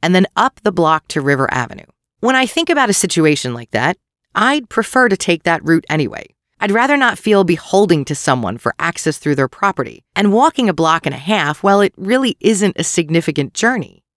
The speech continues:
But to Howard, it might as well have been twenty miles,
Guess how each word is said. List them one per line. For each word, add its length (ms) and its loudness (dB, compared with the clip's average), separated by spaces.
But 100 -4
to 80 -4
Howard, 680 0
it 100 4
might 220 4
as 140 0
well 180 4
have 100 2
been 180 4
twenty 360 2
miles, 640 0